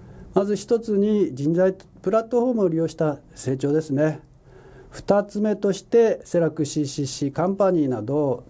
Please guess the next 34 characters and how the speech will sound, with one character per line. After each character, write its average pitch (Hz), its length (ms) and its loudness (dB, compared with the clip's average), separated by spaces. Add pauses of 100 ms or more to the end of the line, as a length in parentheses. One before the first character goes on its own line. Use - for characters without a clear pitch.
高 202 400 0
い 214 160 -2
利 196 120 0
益 190 200 -2
率 190 240 -2
を 180 60 2
実 165 340 -4
現 170 240 0
す 165 80 -10
る 170 140 -2
事 156 140 -2
業 165 200 0
へ 151 180 2
注 151 160 -4
力 151 200 -2
し - 60 -14
て 151 80 -2
い 143 80 -4
き 147 100 -6
ま 151 140 -2
す。 - 220 -14 (1300)
そ - 220 2
れ 226 140 2
か 247 160 2
ら 254 380 6
三 185 160 0
つ 208 140 -8
目 214 100 -2
と 202 160 -2
し - 80 -10
て、 202 300 0
楽 160 320 -2
々 180 200 0
出 - 160 -10